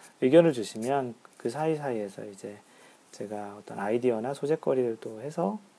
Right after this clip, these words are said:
또 글도 쓰고 이렇게 팟캐스트 하게 될 것 같습니다. 네, 항상 배려하는 골프 하시고요. 이상 마인드 골프였습니다. 제 스물세 번째 샷에서 뵙겠습니다.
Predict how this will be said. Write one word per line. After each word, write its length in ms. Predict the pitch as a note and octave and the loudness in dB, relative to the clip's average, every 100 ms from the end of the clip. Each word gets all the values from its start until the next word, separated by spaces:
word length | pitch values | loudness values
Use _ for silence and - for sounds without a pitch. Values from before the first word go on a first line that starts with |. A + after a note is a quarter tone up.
| - | -20
또 180 | - G#2 | -16 -14
글도 260 | - G#2+ A2 | -8 -4 -4
쓰고 480 | - D3 D3 D#3+ F#3 - - _ | -4 -2 0 0 -2 -14 -20 _
이렇게 240 | - A2 - | -16 -16 -16
팟캐스트 540 | - C#3 - C#3+ - B2+ | -14 -12 -6 -8 -8 -12
하게 360 | A#2 C#3 C#3 C3+ | -10 -10 -8 -6
될 560 | B2 G#2+ G#2+ G#2 - _ | -6 -6 -8 -12 -20 _
것 100 | - | -14
같습니다. 640 | - - - G#2+ G2 G2+ - _ - - - - - - - - - _ - | -12 -12 -12 -12 -14 -18 -20 _ -20 -20 -20 -20 -20 -20 -20 -20 -20 _ -2
네, 120 | C3 | 0
항상 340 | C3 F#3 G#3 | 2 4 4
배려하는 500 | F3+ B2+ E3+ F#3 F3 | 6 10 10 10 4
골프 760 | D#3 A#2+ - C#3 C3 B2+ A#2+ A#2+ | 2 0 2 2 4 4 4 0
하시고요. 680 | B2 - E3 B2+ D#3+ C#3+ G#2+ - _ _ _ | -2 -2 2 4 6 4 -2 -12 _ _ _
이상 300 | B2 B2 D#3+ | -2 2 4
마인드 320 | C3 G2+ A#2+ B2+ | 4 0 4 4
골프였습니다. 720 | A#2+ B2 - G#2+ F2+ F2+ F#2 _ - - | 2 -2 -6 -8 -10 -12 -16 _ -20 -12
제 380 | - B2 B2 B2 | 2 4 6 4
스물세 460 | B2 F#3 F#3+ F#3 G3 | 2 4 4 4 4
번째 420 | G3 G3 F#3 D#3 | 4 4 4 2
샷에서 480 | - C#3+ C3+ D#3+ F3 | 0 -2 -2 0 0
뵙겠습니다. 800 | A#2+ - D#3 - G#2 F#2 F#2 | 0 2 2 0 -8 -8 -10